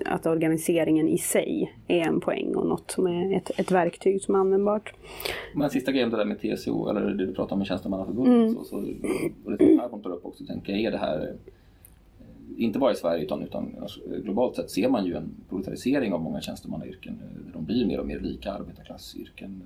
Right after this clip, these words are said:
Speaker 2: Jag menar, läraryrket
Speaker 1: Mm.
Speaker 2: i Sverige är typexempel på det. Mycket av kritiken och diskussionerna kring läraryrket handlar just om det. Det finns en konflikt mellan själv vill att lärare är ett,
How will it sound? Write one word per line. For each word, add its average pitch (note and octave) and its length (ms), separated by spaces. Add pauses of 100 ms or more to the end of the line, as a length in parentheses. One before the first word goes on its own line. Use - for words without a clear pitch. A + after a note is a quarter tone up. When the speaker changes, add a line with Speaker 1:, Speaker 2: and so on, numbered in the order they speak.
Speaker 2:
Jag - 60
menar, G3 140
läraryrket G#3 720
Speaker 1:
Mm. - 160
Speaker 2:
i E2 40
Sverige D#2 300
är D2+ 40
typexempel - 560
på - 60
det. - 120
Mycket F#2+ 180
av G2+ 60
kritiken - 560
och - 60
diskussionerna D3 460
kring F#2 120
läraryrket D#2 340
handlar F#2 240
just - 220
om C#2 60
det. C#2 180 (220)
Det G#2 80
finns A2 140
en - 60
konflikt G#2+ 320
mellan F#2 140
själv F2+ 280
vill A#2+ 220
att - 120
lärare D#2 320
är D2 60
ett, - 220